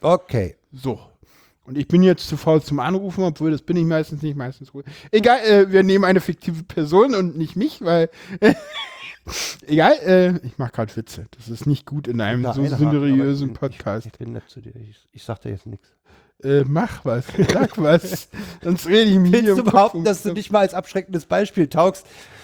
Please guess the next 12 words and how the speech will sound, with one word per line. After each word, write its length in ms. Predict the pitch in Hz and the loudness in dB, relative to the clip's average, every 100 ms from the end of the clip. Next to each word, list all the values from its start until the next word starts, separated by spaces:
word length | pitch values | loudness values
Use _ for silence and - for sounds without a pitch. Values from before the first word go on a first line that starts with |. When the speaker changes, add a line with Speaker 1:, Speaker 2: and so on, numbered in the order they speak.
| - _ _ _ - | -20 _ _ _ -10
Speaker 1:
Okay. 360 | 139 - 170 - _ | -8 -2 -4 -4 _
Speaker 2:
Doch, 320 | 170 190 143 | 2 2 2
mach 260 | 170 160 175 | -2 -2 0
mal. 360 | 147 123 135 143 - | -4 -4 -8 -10 2
Speaker 1:
Nee, 160 | 185 | 4
Speaker 2:
Sag 80 | 233 | 4
Speaker 1:
es 80 | - | 2
Speaker 2:
mal 160 | 170 160 | 0 2
Speaker 1:
ist 60 | |
okay. 180 | 139 202 - | 2 0 0
Speaker 2:
was. 80 | |
Speaker 1:
Nee. 160 | 202 | 0